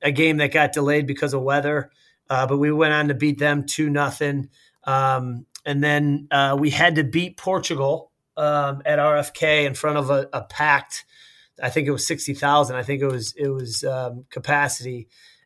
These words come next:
And we had to beat Portugal, and we ended up, we ended up drawing one one. Um, they went up one oh, uh,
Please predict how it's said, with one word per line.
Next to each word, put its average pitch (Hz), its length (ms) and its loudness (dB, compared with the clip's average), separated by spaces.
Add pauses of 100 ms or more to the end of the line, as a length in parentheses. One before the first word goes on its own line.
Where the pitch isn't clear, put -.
(120)
And 135 160 0
we 143 140 2
had 151 140 4
to 139 40 0
beat 143 240 0
Portugal, 147 380 0
and 139 80 0
we 139 80 2
ended 135 160 0
up, - 180 -2 (320)
we 147 200 0
ended 143 220 0
up 135 120 0
drawing 139 320 2
one 131 180 -4
one. 120 380 -6 (400)
Um, 127 380 -2
they 151 160 4
went 151 180 4
up 147 140 4
one 147 180 2
oh, 139 440 4 (480)
uh, 127 480 0